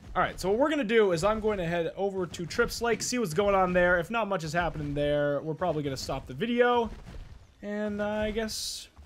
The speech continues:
I guess that's pretty much it. All right, team, here's the moment of truth. Not sure if we're gonna come across anything. The last number of times I've gone to Trips Lake on this particular server, or really any of the servers,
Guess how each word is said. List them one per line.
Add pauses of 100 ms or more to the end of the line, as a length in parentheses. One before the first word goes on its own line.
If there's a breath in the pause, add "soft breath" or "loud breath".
(920)
I
guess
that's
pretty
much
it. (500)
All
right,
team,
here's
the
moment
of
truth. (100)
Not
sure
if
we're
gonna
come
across
anything. (180 loud breath)
The
last
number
of
times
I've
gone
to
Trips
Lake
on
this
particular
server,
or
really
any
of
the
servers,